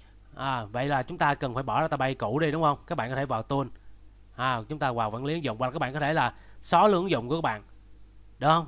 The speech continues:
Chúng ta có thể xóa luôn ứng dụng, hoặc là chúng ta sẽ hào-, gọi ở hàm update database nè. Upgrade database nè, chúng ta upgrade lại. À, chúng ta có thể upgrade, gọi upgrade database, chúng ta upgrade lại. Lúc này chúng ta sẽ đổi version lại, gọi lại là thành version hai.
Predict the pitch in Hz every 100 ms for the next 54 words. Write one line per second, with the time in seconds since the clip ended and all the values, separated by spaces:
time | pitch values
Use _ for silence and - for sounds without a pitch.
0 | - 180 160 147 160 139 156 180 170 147
1 | 117 135 127 175 165 151 151 151 123 113
2 | 110 131 147 139 127 156 175 165 143 139
3 | 139 123 - - - - 190 170 180 160
4 | 151 139 139 120 156 151 160 - 180 139
5 | 101 92 - - - - - - - -
6 | - - - 151 135 - - - - -
7 | 175 170 151 156 165 165 135 117 120 139
8 | 170 151 139 131 143 139 160 147 110 131
9 | 165 170 123 156 143 156 120 131 151 135
10 | 123 113 110 120 113 113 113 113 120 113
11 | 123 117 135 127 113 131 131